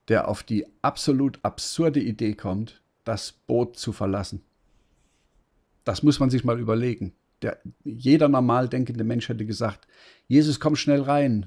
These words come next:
Wenn du kein Gespenst bist, ja, dann komm schnell rein ins Boot. Hier ist halbwegs sicher.“ Petrus kommt auf die absolut irrwitzige Idee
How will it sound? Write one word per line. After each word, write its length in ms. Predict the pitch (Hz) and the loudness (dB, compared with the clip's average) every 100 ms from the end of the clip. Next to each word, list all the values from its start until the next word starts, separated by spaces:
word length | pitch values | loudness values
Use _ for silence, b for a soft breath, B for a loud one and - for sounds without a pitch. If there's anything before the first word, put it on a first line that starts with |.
| 113 | -2
Wenn 360 | 117 117 110 | 0 2 0
du 120 | 104 120 | -2 -4
kein 220 | 135 135 | 0 0
Gespenst 460 | 123 - 139 143 | -2 -2 -2 0
bist, 260 | - 156 - | 0 -2 0
ja, 160 | 120 131 | -2 -2
dann 140 | 127 | -2
komm 160 | 135 131 | -4 -4
schnell 240 | - 127 | -2 0
rein 200 | 120 127 | 2 2
ins 140 | 127 | 0
Boot. 220 | - 131 - | 0 -2 2
Hier 100 | 143 | 0
ist 140 | - | 0
halbwegs 340 | 127 123 110 | -4 -4 -6
sicher.“ 380 | - 123 120 143 b b b b b - | -6 -2 -2 -2 b b b b b 2
Petrus 380 | 151 147 143 | 2 4 -2
kommt 280 | - 139 - | -2 -6 -6
auf 100 | 110 | -10
die 160 | - 139 | -10 -6
absolut 520 | - 143 - 143 139 - - | -4 -2 0 2 2 0 4
irrwitzige 580 | 160 147 131 - 117 117 | 6 6 4 0 -6 -4
Idee 540 | 110 - 101 - 147 | -6 -2 0 -2 -6